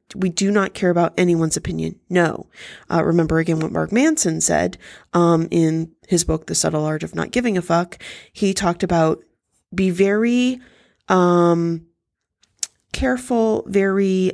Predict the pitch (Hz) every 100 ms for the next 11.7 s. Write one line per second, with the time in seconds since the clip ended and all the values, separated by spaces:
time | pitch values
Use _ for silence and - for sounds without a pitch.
0 | - 180 170 170 165 165 160 - _ -
1 | - - - _ _ _ _ _ _ _
2 | _ 208 262 254 190 - - 190 160 -
3 | - _ _ 185 180 - - 196 180 180
4 | 175 _ 175 202 - - 190 - - 170
5 | 170 156 - - - 175 156 - - -
6 | - - _ - 175 190 247 _ _ _
7 | _ - - - 202 - - 196 190 214
8 | 220 190 175 156 156 180 - - _ _
9 | _ _ _ _ _ _ _ _ _ _
10 | _ _ _ _ _ _ _ - 202 190
11 | 214 185 - 262 233 220 214